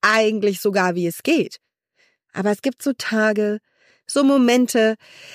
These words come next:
da lässt sich das alles nicht anwenden. Du fühlst dich vielleicht hilflos, weil du es dir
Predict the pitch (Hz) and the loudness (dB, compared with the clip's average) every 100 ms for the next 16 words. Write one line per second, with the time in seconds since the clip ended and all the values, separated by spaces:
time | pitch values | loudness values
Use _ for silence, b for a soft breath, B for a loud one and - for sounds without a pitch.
0 | B B 247 262 262 - 247 - 202 190 | B B 2 2 0 0 -2 0 -4 -4
1 | - 185 202 208 202 190 - 160 170 165 | -2 0 2 0 -2 -6 -6 -4 -2 -2
2 | 170 - 170 175 _ _ _ _ _ _ | -6 -8 -14 -16 _ _ _ _ _ _
3 | _ _ - 233 202 277 269 254 - 240 | _ _ -6 -4 0 -2 0 -2 -2 0
4 | 226 220 - 277 - 165 - - - _ | 0 -2 -2 -2 -2 -4 -6 -8 -14 _
5 | _ _ _ - 214 226 240 - | _ _ _ -2 -2 0 -2 -2